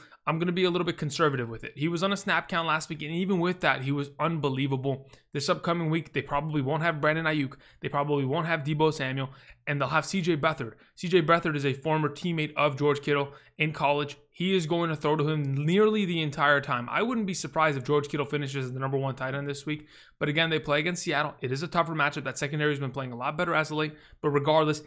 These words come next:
he is going to get funnel targeted at least a minimum of ten targets, which will, of course, lead to eight plus catches, a good amount of yardage. And if you could put a touchdown on that, that's just the cherry on top.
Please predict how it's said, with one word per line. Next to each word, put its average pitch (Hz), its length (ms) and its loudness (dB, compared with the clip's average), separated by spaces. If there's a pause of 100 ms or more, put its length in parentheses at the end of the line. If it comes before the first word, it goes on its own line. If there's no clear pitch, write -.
(140)
he 180 220 0
is 170 120 -2
going 175 200 0
to 170 60 -2
get 160 120 0
funnel 165 380 0
targeted 156 500 0
at 135 240 -6
least 185 280 2
a 165 60 0
minimum 156 320 -2
of 139 120 -6
ten 143 180 -4
targets, 139 400 -4 (220)
which 147 180 -2
will, 147 120 0
of 127 120 -6
course, 165 320 0
lead 156 180 -2
to 147 180 -12
eight 160 200 -8
plus 151 240 -2
catches, 143 460 -4 (300)
a 135 60 -12
good 160 220 2
amount 156 240 2
of - 20 2
yardage. 151 380 4 (320)
And 143 80 2
if 143 80 2
you 175 60 -2
could 185 120 0
put 185 80 0
a 170 60 0
touchdown 175 360 -2
on 165 140 -2
that, 170 160 -2 (220)
that's 143 180 -4
just 156 160 -6
the 135 60 -6
cherry 139 280 0
on 127 160 -2
top. 123 300 -8